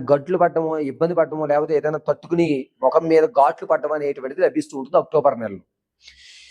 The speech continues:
శని వక్రీభవిస్తూ చూస్తూ ఉండడం వల్ల విద్యార్థులకి కాస్త ఇబ్బందిదాయకంగా ఉంటుంది. చదువులు మధ్యలో ఆపేటువంటి అవకాశం ఎక్కువగా కనబడుతుంది. రాజకీయ నాయకుల్లో మాట అనేటువంటిది దిగబడిపోతూ ఉంటుంది. ఏమైందో అర్థం కావట్లేదు, నేను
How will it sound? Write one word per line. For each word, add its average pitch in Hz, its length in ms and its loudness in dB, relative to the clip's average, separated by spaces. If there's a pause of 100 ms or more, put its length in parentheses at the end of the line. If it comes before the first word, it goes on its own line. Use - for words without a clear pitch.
(220)
శని 196 240 6
వక్రీభవిస్తూ 202 640 2 (100)
చూస్తూ 196 240 -2 (100)
ఉండడం 170 280 2
వల్ల 170 180 0 (160)
విద్యార్థులకి 175 640 0
కాస్త 156 260 -2 (120)
ఇబ్బందిదాయకంగా 165 720 0 (100)
ఉంటుంది. 151 340 -2 (120)
చదువులు 165 380 2
మధ్యలో 160 240 4 (140)
ఆపేటువంటి 175 480 -2
అవకాశం 147 400 0
ఎక్కువగా 180 320 2
కనబడుతుంది. 120 500 -4 (680)
రాజకీయ 196 520 4
నాయకుల్లో 190 580 2 (200)
మాట 160 240 0
అనేటువంటిది 180 540 -2
దిగబడిపోతూ 170 640 0
ఉంటుంది. 151 400 2 (580)
ఏమైందో 190 540 4
అర్థం 175 240 -4
కావట్లేదు, 170 640 -2 (140)
నేను 151 140 -2